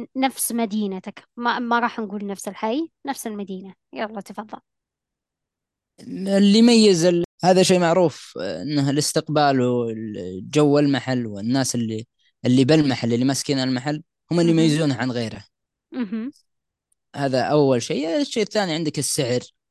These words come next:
Speaker 2: عندك الخدمات، أنت، أنت والله عندك خدمة توصيل، أنا-، عندك خدمة، آه، تبريد، أنا عندي
Speaker 1: مهم.
Speaker 2: تبريد.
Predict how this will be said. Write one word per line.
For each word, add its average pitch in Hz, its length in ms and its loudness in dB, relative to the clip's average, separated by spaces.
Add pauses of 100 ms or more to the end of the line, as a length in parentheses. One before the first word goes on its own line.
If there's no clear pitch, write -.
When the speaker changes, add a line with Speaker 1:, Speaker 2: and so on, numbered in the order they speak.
(160)
Speaker 2:
عندك 143 280 -6
الخدمات، 123 580 -4
أنت، 113 220 -10
أنت 110 420 -4
والله 127 180 2
عندك 131 260 2
خدمة 139 260 0
توصيل، 139 500 0 (540)
أنا-، 113 360 -2
عندك 147 280 0
خدمة، 165 440 -4 (180)
آه، 139 460 -2
تبريد، 156 460 -8 (680)
أنا 113 100 -14
عندي 233 180 -6
Speaker 1:
مهم. 110 100 -6
Speaker 2:
تبريد. 113 320 -6